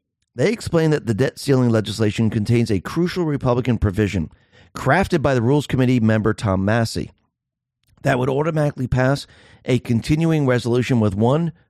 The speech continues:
percent across the board federal government cut if Congress fails to pass the twelve separate appropriation bills, which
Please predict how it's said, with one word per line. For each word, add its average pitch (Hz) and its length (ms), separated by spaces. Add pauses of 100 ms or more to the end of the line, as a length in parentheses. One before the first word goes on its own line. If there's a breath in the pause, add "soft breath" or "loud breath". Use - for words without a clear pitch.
percent 143 320
across 123 340
the 131 80
board 110 360
federal 131 440
government 117 420
cut 107 240 (300 soft breath)
if - 200
Congress 160 400
fails 120 260
to 131 80
pass 113 220
the - 80
twelve 104 260
separate 107 320
appropriation 98 540
bills, 113 320 (460 soft breath)
which - 280